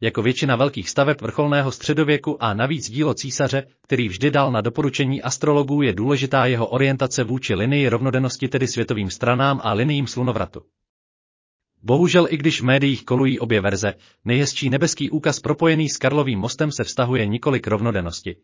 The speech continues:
ale výhradně k dvacátém prvním červnu, tedy letnímu slunovratu, když se v podvečer toho dne postavíte do brány staroměstské mostecké věže.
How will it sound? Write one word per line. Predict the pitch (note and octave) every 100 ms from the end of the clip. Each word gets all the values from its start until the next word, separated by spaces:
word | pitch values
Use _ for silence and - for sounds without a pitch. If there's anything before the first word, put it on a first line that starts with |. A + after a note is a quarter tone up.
| -
ale | A2+ A2
výhradně | C3 D3 C#3+ C#3
k | F#2
dvacátém | A2 - C#3+ C3 A2
prvním | A#2 A2+ F#2+
červnu, | - D3 D#3 D#3 - _
tedy | - A2+
letnímu | F#2+ A2 C#3+ B2+
slunovratu, | - A#2+ B2+ B2+ A2+ A#2+ - -
když | G#2+ -
se | F#2+
v |
podvečer | - A2 B2+ A#2+ B2+
toho | - A#2
dne | G#2+ G#2+
postavíte | B2+ - B2+ B2+ A#2+
do | G#2+
brány | A2+ C3+ B2+
staroměstské | - A#2+ B2 B2 - G#2
mostecké | G#2+ - A#2 A2
věže. | G2 G2+ F2